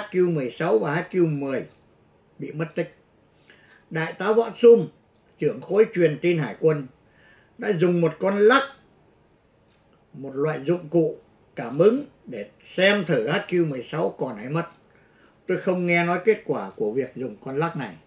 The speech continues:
Ông Đại tá Võ Sum ở San Diego, ông đã chết rồi. Ông nổi tiếng về cảm xạ học. Nhưng mà thưa quý khán giả, ông làm cảm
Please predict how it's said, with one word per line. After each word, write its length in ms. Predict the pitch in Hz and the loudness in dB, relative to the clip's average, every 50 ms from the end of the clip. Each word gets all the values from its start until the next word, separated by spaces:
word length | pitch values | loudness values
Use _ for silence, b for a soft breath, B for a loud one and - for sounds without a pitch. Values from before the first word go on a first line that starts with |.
| B B B B B | B B B B B
Ông 180 | B 147 151 156 | B -4 -4 -2
Đại 140 | 127 123 - - | -4 -6 -8 -10
tá 120 | 143 139 156 | -8 -6 -4
Võ 200 | 160 165 156 156 | -4 -4 -6 -4
Sum 320 | - - 156 151 143 135 | 2 2 2 2 2 -4
ở 260 | 143 151 92 92 90 - | -10 -12 -12 -12 -12 -10
San 160 | - 135 139 139 | -10 -10 -8 -6
Diego, 400 | 139 131 135 139 139 139 135 139 | -6 -6 -4 -4 -4 -4 -4 -6
ông 120 | 135 139 | -8 -8
đã 100 | 143 147 | -8 -8
chết 240 | 143 - 165 165 165 - | -2 0 0 0 0 -4
rồi. 180 | 117 101 101 - B B B B B B | -10 -12 -12 -16 B B B B B B
Ông 220 | 131 147 175 175 | -4 -2 0 0
nổi 160 | 165 110 104 - - | 0 0 -2 -4 -2
tiếng 200 | - 165 175 175 | -2 -2 0 -2
về 120 | 151 127 - | -4 -6 -6
cảm 140 | - - 110 104 - | -10 -14 -14 -12 -12
xạ 100 | 117 - | -12 -12
học. 300 | - 135 110 98 - _ _ _ _ b b b b b b b b | -12 -12 -12 -12 -14 _ _ _ _ b b b b b b b b
Nhưng 220 | - 135 143 147 147 | -6 -6 -4 -4 -4
mà 200 | 131 120 113 - - | -6 -8 -10 -8 -2
thưa 260 | 151 143 131 127 127 - | 0 0 0 0 -4 -4
quý 220 | 147 143 147 156 | -4 -2 -2 -2
khán 300 | - 147 156 170 175 151 | -2 -4 -4 -4 -2 -4
giả, 160 | 135 110 87 82 - - - _ _ _ B B B B B B - | -4 -4 -8 -14 -18 -20 -20 _ _ _ B B B B B B -8
ông 260 | 143 143 160 170 180 | 0 0 0 2 2
làm 380 | 180 180 175 160 143 131 123 117 | 2 2 2 2 2 0 -4 -6
cảm 160 | - 120 104 | -8 -10 -10